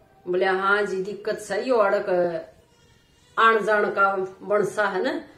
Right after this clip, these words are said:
तो बोले, "या भाई अड़क की तो परेशानी तो वही है।" बोले, "तो ठीक है, तो ना बहुत जल्दी relieve कराएंगे अड़त, और चल तो बोले फिर taxi का भी transfer कर दे, हाँ जाड़ यही दिक्कत है तो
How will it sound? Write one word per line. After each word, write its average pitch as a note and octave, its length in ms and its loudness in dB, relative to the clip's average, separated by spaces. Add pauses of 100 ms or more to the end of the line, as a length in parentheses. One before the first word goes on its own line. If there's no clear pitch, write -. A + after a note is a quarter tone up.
(360)
तो G3+ 100 -4
बोले, G3 180 0
"या F#3+ 560 2 (760)
भाई F3+ 160 0
अड़क F#3+ 240 0
की F3 520 -4
तो F3+ 60 -8
परेशानी G3+ 480 0
तो G3+ 200 0
वही D#3+ 260 0
है।" D3 160 -8 (560)
बोले, F3+ 140 -2
"तो F3+ 140 0
ठीक G#3 320 -6
है, F#3 80 0
तो F#3 80 -4
ना C4+ 60 -2
बहुत F#3+ 280 0
जल्दी G3+ 680 -2 (960)
relieve G3+ 320 2
कराएंगे F#3 380 0
अड़त, B3+ 260 0 (600)
और E3 440 -4 (220)
चल G3+ 200 -2
तो G3 120 -2
बोले F#3+ 220 0
फिर G3+ 200 -6
taxi F3+ 340 -2
का F3+ 140 0
भी F3 100 -4
transfer F3 360 -2
कर F3 160 -6
दे, E3 140 -6
हाँ G3 220 0
जाड़ F3 320 0 (460)
यही G#3 280 4
दिक्कत F3 360 -2
है E3+ 120 -6
तो F3 160 0